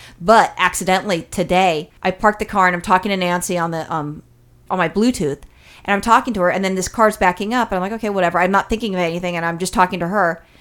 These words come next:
and the meeting's not gonna, you know, the doors aren't gonna open up for, like, another ten minutes. And I see it's him. I'm like, "Oh my God, Nancy, it's the foot guy. He's here." And I'm looking at it. It's one of those little Scion cars, and it's black. And I told her, and it's, I swear to God, it's the truth. There's fingerprints on the passenger side,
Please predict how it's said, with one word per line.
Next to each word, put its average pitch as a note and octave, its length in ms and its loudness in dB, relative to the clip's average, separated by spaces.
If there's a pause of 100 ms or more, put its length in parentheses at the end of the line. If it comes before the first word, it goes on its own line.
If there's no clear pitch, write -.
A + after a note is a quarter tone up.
(160)
and F#3+ 120 -4
the F#3 40 0
meeting's G3 280 0
not F#3+ 140 2
gonna, F3+ 220 0
you - 100 -8
know, E3 100 -2
the D#3 100 -4 (140)
doors G3+ 240 6
aren't G3 120 0
gonna F#3+ 120 0
open F#3+ 180 0
up F#3 140 0
for, F#3+ 80 -2
like, E3+ 160 0
another E3+ 240 0
ten F3 220 -4
minutes. F3+ 400 -6 (340)
And G3 160 2
I F#3+ 60 4
see A3+ 220 0
it's - 120 -2
him. A3+ 140 -2
I'm F#3 80 -4
like, F3 180 -8
"Oh G#3 60 -2
my A3+ 120 4
God, A#3 280 2
Nancy, F#3+ 300 0
it's F#3+ 140 -4
the F#3 80 0
foot - 280 0
guy. E3 180 0
He's A#3+ 220 2
here." B3+ 360 0 (400)
And G#3 100 4
I'm G3 120 4
looking A3 280 2
at A3 100 2
it. F#3+ 40 -4
It's F#3 100 -6
one A3 100 2
of G#3 60 0
those G3 100 0
little F#3+ 160 0
Scion F#3+ 360 2
cars, A#3+ 360 -2 (280)
and G3 120 -2
it's - 120 -8
black. F3 440 -2 (320)
And G3 160 2
I F#3+ 140 6
told A3+ 300 -2
her, F#3 100 4
and F3+ 140 -4
it's, F3 180 -4
I F3 60 -6
swear G#3+ 220 -4
to G3+ 40 -4
God, G3 100 4
it's - 120 -4
the E3+ 60 -10
truth. B3 260 -6 (280)
There's F#3+ 240 4
fingerprints A#3+ 880 -2
on G3 120 4
the F3+ 140 2
passenger A#3 500 2
side, E3+ 320 0